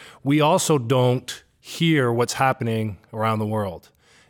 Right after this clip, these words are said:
And, uh, if you ever come in contact with people who are doing frontline missions where the gospel hasn't been before, where there is a,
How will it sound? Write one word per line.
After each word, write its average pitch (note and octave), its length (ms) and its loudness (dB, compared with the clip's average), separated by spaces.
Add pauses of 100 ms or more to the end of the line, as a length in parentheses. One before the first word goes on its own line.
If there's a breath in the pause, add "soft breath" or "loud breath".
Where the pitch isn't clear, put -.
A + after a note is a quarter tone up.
And, A2+ 460 -2
uh, A2+ 240 0
if A#2 140 -4
you C3 100 2
ever B2 140 0
come G3+ 280 0
in D3 80 2
contact A#2 640 -2
with A2+ 240 -4
people B2 420 -2
who A2+ 260 -2
are G#2+ 100 0
doing A2 300 0
frontline A#2 580 -2
missions A2 480 -2
where G#2 140 -4
the G2+ 60 -8
gospel G#2+ 420 -2
hasn't G#2+ 440 -4
been A2+ 200 -4
before, G#2 360 -6
where G#2+ 200 -2
there A2 180 -2
is G#2 220 -2
a, G#2+ 240 -2